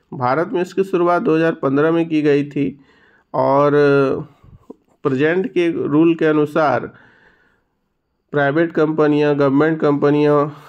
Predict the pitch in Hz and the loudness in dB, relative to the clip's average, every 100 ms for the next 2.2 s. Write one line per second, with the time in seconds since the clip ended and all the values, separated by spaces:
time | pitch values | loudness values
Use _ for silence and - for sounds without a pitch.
0 | - - - 147 139 151 160 160 143 139 | -18 -12 -2 -2 0 0 0 0 0 2
1 | 143 139 151 151 151 175 190 160 139 123 | 2 0 -2 0 0 0 0 2 2 0
2 | 127 | -4